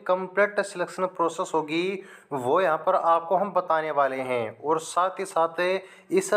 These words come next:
भर्ती से जुड़े कुछ आपके important point, जैसे कि इसकी age limit,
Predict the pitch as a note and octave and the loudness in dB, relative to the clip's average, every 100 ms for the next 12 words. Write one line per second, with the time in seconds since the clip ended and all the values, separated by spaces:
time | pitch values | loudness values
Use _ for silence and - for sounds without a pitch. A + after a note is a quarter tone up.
0 | E3 D3+ D3+ - G3 F3+ E3 D#3+ D3 B2 | 2 0 -2 -6 -6 -4 0 4 4 2
1 | - - - D#3+ E3+ - G3 E3+ F3+ F3 | -6 -6 -2 0 -2 -2 -4 -4 -8 0
2 | F3 F3 G3 G3 E3 D#3+ D3 D3 C3 A2+ | 0 0 -6 -4 0 0 0 -2 -4 -4
3 | - A#2+ D3 E3 F#3+ F#3+ F#3+ - E3+ E3 | -10 0 0 0 -4 -4 -6 -4 -8 -10
4 | - F#3 D#3+ D#3+ E3 F3 F3+ F3+ F#3 F#3 | -10 -10 -6 -6 -4 -6 -4 -2 -2 -2